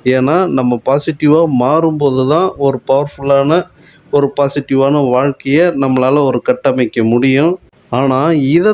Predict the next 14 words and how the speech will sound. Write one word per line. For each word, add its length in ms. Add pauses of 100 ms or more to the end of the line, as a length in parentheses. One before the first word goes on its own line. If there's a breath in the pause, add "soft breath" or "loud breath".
(140)
தாண்டி 460 (220)
ஒரு 260
விஷயம் 520
நம்ம 200
ஈர்ப்பு 360
விதி 240
மூலியமா 460
நம்ம 340
வாழ்க்கையே 600
புரட்டி 420
போடுற 360
மாதிரி, 320 (420 loud breath)
நம்ம 340
வாழ்க்கையே 720